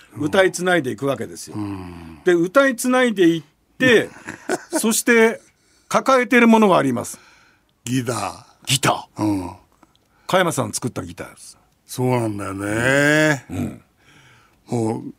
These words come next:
Speaker 2: う、だから加山雄三モデルっていうのはやっぱあってさ、
Speaker 1: はい。はい。
Speaker 2: それをみんなに持ってもらったんだよ。
Speaker 1: はいはいはい。
Speaker 2: それぞれにな。
Speaker 1: はい。
Speaker 2: それぞれその場所でいろいろ歌ったけど。で、それを持ってるだけの人もいたけどね。
Speaker 1: うん。そうそうそう。
Speaker 2: うん。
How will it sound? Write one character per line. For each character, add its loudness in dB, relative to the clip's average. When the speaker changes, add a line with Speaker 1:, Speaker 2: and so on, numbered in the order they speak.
Speaker 2:
う、 -4
だ 2
か 2
ら -2
加 0
山 0
雄 2
三 0
モ 0
デ 2
ル -2
っ -18
て -12
い -8
う -10
の -10
は 0
や -4
っ -12
ぱ -8
あ 0
っ -4
て -10
さ、 -6
Speaker 1:
は -4
い。 -2
は -12
い。 -18
Speaker 2:
そ -4
れ 2
を 2
み 0
ん 2
な 0
に -2
持 0
っ -6
て -10
も -4
ら 0
っ -4
た 0
ん 0
だ -4
よ。 -14
Speaker 1:
は -4
い -6
は -8
い -10
は -16
い。 -16
Speaker 2:
そ -6
れ 0
ぞ -2
れ -6
に -4
な。 2
Speaker 1:
は 0
い。 -18
Speaker 2:
そ -8
れ -4
ぞ -6
れ -6
そ -4
の -10
場 -6
所 -6
で -10
い -6
ろ -6
い -6
ろ -6
歌 -6
っ -8
た -10
け -16
ど。 -12
で、 0
そ 0
れ 4
を 4
持 2
っ -10
て -4
る -2
だ -2
け 2
の 0
人 -8
も -4
い -8
た 0
け 2
ど -4
ね。 4
Speaker 1:
う 0
ん。 -4
そ -2
う -6
そ -4
う -4
そ -8
う。 -12
Speaker 2:
う -16
ん。 -18